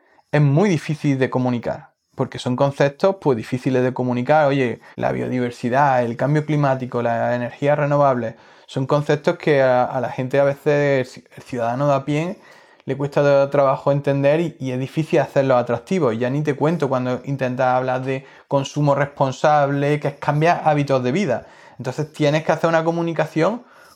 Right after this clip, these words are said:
muy potente para poder tener impacto.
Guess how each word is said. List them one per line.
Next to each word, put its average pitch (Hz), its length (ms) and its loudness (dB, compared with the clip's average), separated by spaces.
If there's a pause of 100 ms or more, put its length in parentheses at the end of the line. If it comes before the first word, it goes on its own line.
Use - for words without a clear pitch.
muy 156 340 2
potente 156 580 2
para 196 180 2
poder 147 360 2
tener 151 260 0
impacto. 127 640 -4